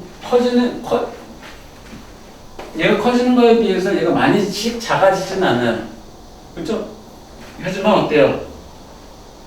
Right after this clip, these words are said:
하지만 어때요? 어쨌든 작아지는 경향성을 보여요. 어디서 왼쪽에서 오른쪽으로 갔을 때 위에서 아래로 내려가고 있다.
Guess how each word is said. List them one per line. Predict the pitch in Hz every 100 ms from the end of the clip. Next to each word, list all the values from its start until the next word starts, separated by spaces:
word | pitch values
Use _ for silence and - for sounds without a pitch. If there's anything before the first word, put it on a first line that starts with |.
| - - - - -
하지만 | 156 160 147
어때요? | - 202 247 - - - - - - - - -
어쨌든 | 139 151 165 233 254 - -
작아지는 | - 135 135 170 - 165 185
경향성을 | 160 123 131 123 120
보여요. | 113 110 - - - -
어디서 | 131 127 147 -
왼쪽에서 | 120 123 - 143 139 185 233 254 - -
오른쪽으로 | 131 135 143 139 131
갔을 | - 131 117
때 | 117 120 131 - - - - -
위에서 | 120 135 127 127 214 247 - -
아래로 | 120 135 135
내려가고 | 113 113 104 104
있다. | 101 113 107